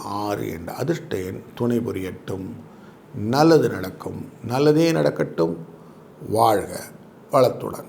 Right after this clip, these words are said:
வணக்கம் கன்னிராசி அன்பர்களே, உங்க ராசிக்குள்ள இருக்கக்கூடிய செவ்வாய், உங்க ராசியின் பன்னிரெண்டாம் இடத்துல இருக்கக்கூடிய சிம்ம ராசியிலிருந்து பிரயாணம் செய்யக்கூடிய சந்திரன்,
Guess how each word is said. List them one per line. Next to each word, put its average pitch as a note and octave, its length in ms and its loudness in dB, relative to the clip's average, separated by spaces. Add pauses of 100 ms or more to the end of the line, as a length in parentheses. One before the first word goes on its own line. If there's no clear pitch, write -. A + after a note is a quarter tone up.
வணக்கம் F3+ 680 10 (260)
கன்னிராசி G#3 680 10
அன்பர்களே, C3 640 8 (1000)
உங்க F#3+ 280 12
ராசிக்குள்ள G#3 720 12
இருக்கக்கூடிய F3 640 12
செவ்வாய், E3+ 800 10 (1800)
உங்க C#3+ 180 6
ராசியின் G3+ 440 12
பன்னிரெண்டாம் G3+ 640 10
இடத்துல F3 760 8
இருக்கக்கூடிய D3+ 560 8 (300)
சிம்ம C3+ 420 2
ராசியிலிருந்து F3 680 10
பிரயாணம் C#3 600 4
செய்யக்கூடிய A2+ 680 2
சந்திரன், A2+ 600 0